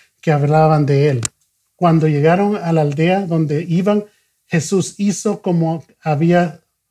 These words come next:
seguir adelante, pero ellos lo obligaron a quedarse y le dijeron: "Quédate con nosotros porque ya es tarde y es casi de noche".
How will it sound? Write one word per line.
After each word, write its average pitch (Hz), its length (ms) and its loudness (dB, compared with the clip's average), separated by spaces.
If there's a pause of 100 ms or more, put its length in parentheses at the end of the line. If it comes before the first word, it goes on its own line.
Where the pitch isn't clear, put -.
(600)
seguir 175 460 -2
adelante, 165 580 2 (260)
pero 165 160 2
ellos 185 220 2
lo 185 100 0
obligaron 170 400 2
a - 60 -4
quedarse 160 400 0
y 156 60 -4
le 147 120 -2
dijeron: 143 360 -2 (300)
"Quédate 202 340 2
con 196 140 -2
nosotros 175 420 -2
porque 156 340 -2
ya 175 200 2
es 185 320 -4
tarde 170 380 0
y 165 280 -2
es 170 440 -6
casi 190 340 -2
de 160 120 2
noche". 170 380 -2